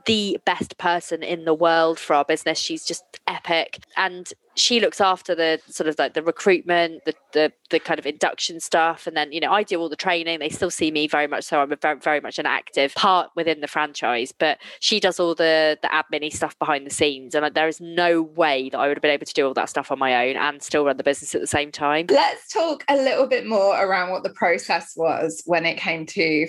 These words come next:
Speaker 2: franchising. So you worked with someone, you wouldn't recommend doing it on your own just because there's so much. And also, I suppose when it's such a big thing, you're not just looking to protect and build for the future of your own business. You're now building the future of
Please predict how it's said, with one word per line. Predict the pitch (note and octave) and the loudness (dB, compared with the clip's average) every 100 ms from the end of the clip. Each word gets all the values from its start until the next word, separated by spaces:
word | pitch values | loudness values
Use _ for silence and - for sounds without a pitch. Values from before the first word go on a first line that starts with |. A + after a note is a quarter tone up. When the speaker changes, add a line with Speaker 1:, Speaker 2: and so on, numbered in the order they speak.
| - | -2
Speaker 2:
franchising. | D#3+ E3+ - D#3+ F3 F3 | -4 -2 -2 -2 -4 -6
So | - | -2
you | F3+ F#3+ | -2 -2
worked | G#3+ B3+ - | 0 -2 -2
with | D#4 | -8
someone, | - A#3 G#3 G#3 G3+ | -4 -4 -2 -2 -2
you | F#3 | -2
wouldn't | G#3 A3+ | -2 -2
recommend | A#3+ C4 B3 A#3 | -4 -2 -4 -2
doing | G3+ G3+ | -2 -2
it | - | -4
on | F#3 | -2
your | E3 D#3 | 0 0
own | D#3+ | -2
just | D#3+ | -6
because | F3 F3 F#3 | -6 -6 0
there's | F3 E3+ | 0 0
so | - G3+ F3 | -2 -2 -2
much. | F3 D#3+ - | -2 -4 -2
And | A3+ | 0
also, | A3 A3 A#3 G3 G3 G3+ _ - - - | 0 0 0 0 -2 -6 _ -20 -20 -6
I | G#3+ | -6
suppose | - - B3 B3+ | -4 -2 -2 0
when | B3+ | -4
it's | C#4 | -2
such | C4 - | -4 -4
a | D4+ - | -6 -2
big | - G#3 - _ | 2 2 0 _
thing, | A3 G3+ F#3+ F3 - - | -4 -2 -6 -8 -8 -2
you're | G#3 G#3+ | 2 4
not | A3 A3 G#3+ G#3+ | 4 4 4 2
just | - A#3 - | -2 -4 0
looking | G#3 G3+ F#3 | -2 -2 -8
to | - | -10
protect | F3+ - G#3 - - | -10 -2 -2 -2 -6
and | F#3+ F#3+ | -12 -2
build | G3 F3+ E3+ F3 E3+ | 2 4 2 -2 -8
for | - | -10
the | F3+ | -8
future | F#3 - E3+ - F3+ | -6 -2 -2 0 2
of | E3+ | 2
your | F3+ D#3+ F#3 | 0 0 0
own | G3 G#3+ A3 | 0 -2 0
business. | E3 E3 - - | -2 -2 -10 -8
You're | F3+ F#3+ G3+ | -4 -2 0
now | G3 F#3+ G3+ G3 G3 | 2 2 2 0 0
building | G3 G3 F#3+ F#3 | 2 2 0 -2
the | F3 | -6
future | F3 F#3+ - E3+ | -4 -2 0 2
of | F3 | 2